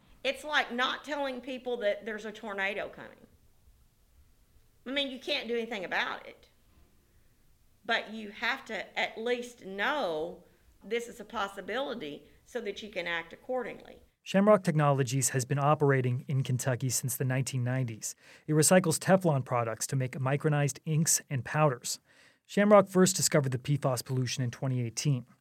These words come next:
Speaker 2: Consultants tested soil and water in a grid extending as far as ten football fields around its three facilities and discovered the forever chemicals in nearly every sample they tested. They found P fos in neighborhoods,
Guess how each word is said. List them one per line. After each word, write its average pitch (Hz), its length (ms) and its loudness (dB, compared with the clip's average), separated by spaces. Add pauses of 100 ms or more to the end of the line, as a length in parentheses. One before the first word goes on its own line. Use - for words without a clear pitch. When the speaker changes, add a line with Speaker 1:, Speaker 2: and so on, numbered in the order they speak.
(420)
Speaker 2:
Consultants 185 540 6
tested 156 340 2
soil 190 380 8
and 156 100 8
water 156 380 6
in 175 160 0
a - 20 2
grid 147 300 4
extending 151 500 2
as 131 100 2
far 139 200 2
as 123 100 -2
ten 190 260 4
football 185 440 2
fields 131 360 0
around 127 320 2
its 135 220 -2
three 147 260 0
facilities 139 680 2
and 147 120 -2
discovered 156 440 2
the 175 80 0
forever 147 360 2
chemicals 139 460 0
in 143 160 0
nearly 143 460 2
every 151 360 4
sample 151 540 2
they 123 140 -2
tested. 147 560 0 (580)
They 160 60 2
found 160 260 2
P 185 160 6
fos 165 400 8
in 135 180 2
neighborhoods, 151 640 4